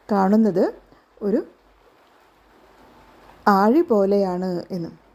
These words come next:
ഒരു സമുദ്രം പോലെയാണ് അത് നോക്കുമ്പോൾ കവിക്ക്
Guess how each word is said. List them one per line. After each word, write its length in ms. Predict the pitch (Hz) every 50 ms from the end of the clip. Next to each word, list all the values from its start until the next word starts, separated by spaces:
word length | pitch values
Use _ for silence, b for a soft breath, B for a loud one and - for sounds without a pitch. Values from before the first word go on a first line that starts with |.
| _ _ _ _ _ _ _ - - - - -
ഒരു 120 | 202 220
സമുദ്രം 420 | 240 - 226 180 175 160 214 254 277
പോലെയാണ് 760 | 294 269 277 302 302 269 220 208 262 392 - - _ - -
അത് 260 | 202 185 196 254 233
നോക്കുമ്പോൾ 520 | 208 190 185 185 - 208 202 208 277 415 523 B B B B B B - _ - -
കവിക്ക് 340 | 214 190 180 180 - 294 392